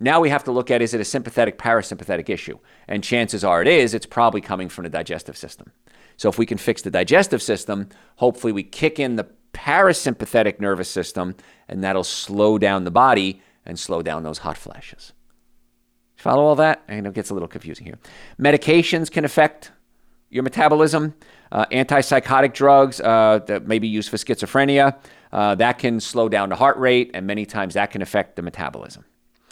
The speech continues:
If you're going to the, like we talked about, these high protein diets, well, that can help for a while, but it could have a rebound effect and not work real well.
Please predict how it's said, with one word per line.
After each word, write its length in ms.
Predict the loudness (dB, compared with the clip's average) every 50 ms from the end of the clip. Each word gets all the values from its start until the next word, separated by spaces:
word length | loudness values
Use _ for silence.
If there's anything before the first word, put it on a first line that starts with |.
| -20 -20 -20 -20 -20 -20 -20 _ _
If 280 | 4 4 4 4 4 2
you're 80 | 2 4
going 300 | 4 4 4 4 4 2
to 120 | 0 -2
the, 180 | 0 0 0 0
like 180 | 2 0 0 0
we 80 | -2 0
talked 240 | 2 2 2 2
about, 240 | 0 2 2 2 2
these 140 | 0 -6 -4
high 160 | -2 0 0
protein 500 | 0 0 -2 -2 -2 -2 -4 -8 -6 -2
diets, 460 | 0 2 2 4 2 2 0 -2 -2
well, 160 | 0 0 2 2
that 240 | 2 2 0 0
can 240 | -2 -4 -4 -4 -4
help 460 | -2 0 2 4 4 4 2 -2 -8
for 240 | -20 _ -6 -2 -2
a 40 | 0
while, 580 | 4 4 4 6 6 6 4 4 2 0 -2 -8 _ _ _ _ _ _
but 100 | -4 -4
it 40 | -4
could 160 | -4 -6 -4
have 180 | -2 -2 -2 -2
a 20 |
rebound 440 | -2 -2 -2 -2 -2 -2 -2 -4 -6
effect 340 | -8 -4 -4 -4 -4 -4 -6
and 80 | -8 -6
not 200 | -6 -8 -6 -8
work 220 | -8 -8 -8 -8
real 160 | -8 -10 -8
well. 240 | -10 -12 -14 -14 -18